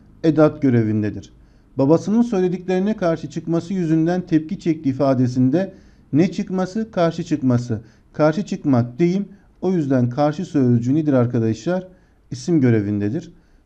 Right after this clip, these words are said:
"Büyüklerine karşı saygılı davrandığı için takdir edilirdi" cümlesinde ise yine e karşı burada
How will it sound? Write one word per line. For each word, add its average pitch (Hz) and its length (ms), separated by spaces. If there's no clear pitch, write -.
"Büyüklerine 180 640
karşı 175 320
saygılı 165 500
davrandığı 156 560
için 196 320
takdir 170 380
edilirdi" 135 500
cümlesinde 151 560
ise 165 340
yine 180 180
e 185 280
karşı 139 460
burada 160 400